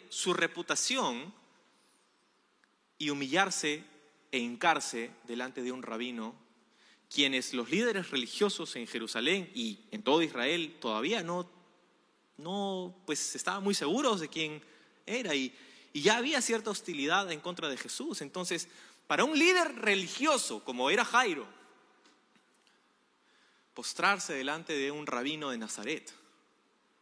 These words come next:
era una cosa súper humillante.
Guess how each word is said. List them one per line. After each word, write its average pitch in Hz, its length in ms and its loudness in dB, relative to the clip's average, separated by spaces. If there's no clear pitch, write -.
era 120 300 -4
una 117 180 -8
cosa 113 260 -10
súper 113 300 -8
humillante. 101 460 -12